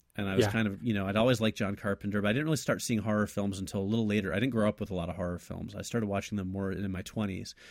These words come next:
Speaker 1: and so I tracked this one down, and I watched it, and I just, I just think it's so cool. I,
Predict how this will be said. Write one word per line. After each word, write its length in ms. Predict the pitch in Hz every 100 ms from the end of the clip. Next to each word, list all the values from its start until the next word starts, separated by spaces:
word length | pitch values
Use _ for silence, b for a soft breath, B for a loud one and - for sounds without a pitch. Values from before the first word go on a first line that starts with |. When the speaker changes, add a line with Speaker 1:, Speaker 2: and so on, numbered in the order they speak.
| B B -
Speaker 1:
and 180 | 92 95
so 80 |
I 40 | 107
tracked 280 | - 135 -
this 180 | 135 -
one 160 | 120
down, 380 | 110 110 107 110
and 140 | - 104
I 100 | 98
watched 380 | 104 107 - 117
it, 80 | 98
and 80 |
I 60 | 98
just, 260 | 101 101 - _ -
I 160 | 131 123
just 140 | -
think 120 | 123
it's 120 | 113
so 160 | - 107
cool. 300 | - 101 92
I, 100 | 87